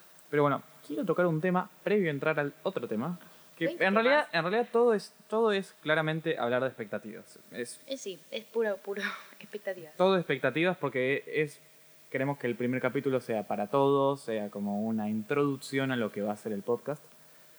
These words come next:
Speaker 1: Eh, hace poco, ya que diste nuestra fecha de hoy,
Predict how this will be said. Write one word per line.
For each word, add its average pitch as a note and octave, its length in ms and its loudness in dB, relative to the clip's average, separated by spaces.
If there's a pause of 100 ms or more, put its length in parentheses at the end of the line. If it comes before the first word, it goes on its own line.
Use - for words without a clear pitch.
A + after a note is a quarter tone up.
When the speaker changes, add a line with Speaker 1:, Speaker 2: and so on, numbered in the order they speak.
(760)
Speaker 1:
Eh, D3+ 640 4
hace D3+ 220 -4
poco, F#3 360 0
ya G3+ 180 -2
que D#3+ 200 -2 (600)
diste A#2+ 280 -4
nuestra G2+ 300 -4
fecha G#2 400 -4
de G2+ 160 -4
hoy, G2+ 300 -4